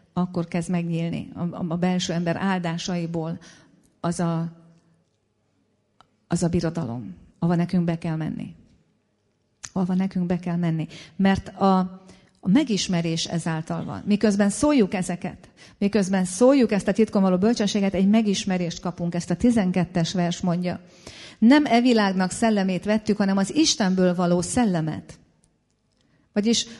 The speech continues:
az emberek a földön két szellem által élhetnek. Vagy az e világ szelleme által, vagy az Istennek szelleme által van bennünk az élet. Nincs más. Ez a két, ez a két, ö,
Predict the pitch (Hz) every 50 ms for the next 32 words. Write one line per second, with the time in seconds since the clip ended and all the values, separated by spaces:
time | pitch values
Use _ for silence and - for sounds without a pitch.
0 | - - - 202 254 269 311 349 285 196 190 - 196 180 - - 247 240 240 233
1 | 220 220 214 214 - 269 262 240 - - 226 208 196 185 185 180 - 185 185 180
2 | 180 190 180 180 - 185 180 170 165 175 165 170 - - - - - - - _
3 | - - _ _ - 196 208 202 196 190 185 214 202 196 208 196 185 175 170 -
4 | - 202 185 180 175 175 175 170 - 175 175 175 175 - - 185 190 214 226 220
5 | - - - - _ _ - 196 208 202 208 208 196 226 233 - - 214 190 190
6 | 180 175 - - 185 180 180 175 175 165 - 170 170 175 170 - 175 - 76 -
7 | 185 180 165 - - _ _ _ _ _ 185 190 180 180 175 175 170 175 170 170
8 | 180 180 185 180 170 185 175 175 170 - 165 175 - - - _ _ _ _ _
9 | _ _ _ _ _ _ _ _ _ - 220 233 220 - 202 180 175 - - 220
10 | 214 208 208 - 220 208 208 - - 226 208 208 202 208 220 208 196 - - 202
11 | 190